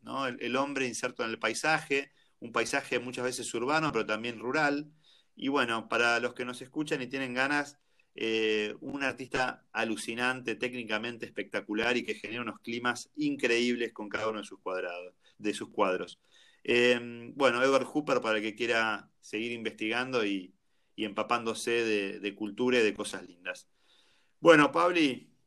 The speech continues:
seguimos, ¿eh? ¿Qué me contás?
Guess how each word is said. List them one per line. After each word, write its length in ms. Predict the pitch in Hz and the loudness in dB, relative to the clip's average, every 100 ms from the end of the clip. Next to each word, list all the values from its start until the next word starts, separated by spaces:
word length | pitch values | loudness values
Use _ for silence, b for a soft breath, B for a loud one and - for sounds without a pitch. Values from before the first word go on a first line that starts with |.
| _ _ _ | _ _ _
seguimos, 640 | - 170 185 143 123 - | -4 -2 -2 -2 -2 -2
¿eh? 340 | 135 147 160 - _ _ _ _ _ | -2 -2 -4 -14 _ _ _ _ _
¿Qué 120 | - 147 | -10 -6
me 120 | 151 | -4
contás? 560 | 143 123 113 107 - | -4 -2 -4 -4 -10